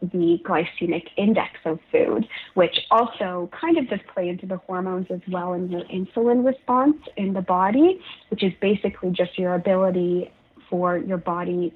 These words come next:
to take the sugar from the food that you're eating and feed it to the ce-, to the cells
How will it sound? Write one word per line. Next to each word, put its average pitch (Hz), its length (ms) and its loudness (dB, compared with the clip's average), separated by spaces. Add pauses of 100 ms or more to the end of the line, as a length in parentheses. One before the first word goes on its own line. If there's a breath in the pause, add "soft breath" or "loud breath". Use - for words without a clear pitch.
(100)
to 175 220 -2 (160)
take 262 240 2
the 226 80 4 (120)
sugar 175 380 2 (360 loud breath)
from 190 180 2
the 185 80 0 (100)
food 175 200 0
that 175 140 2
you're 180 200 -2
eating 202 480 2
and 180 280 -4 (180)
feed 190 160 -6
it 190 180 -2
to 196 80 -4
the 185 140 -4 (120)
ce-, - 200 -4
to - 140 -18
the 185 140 -2
cells 175 240 4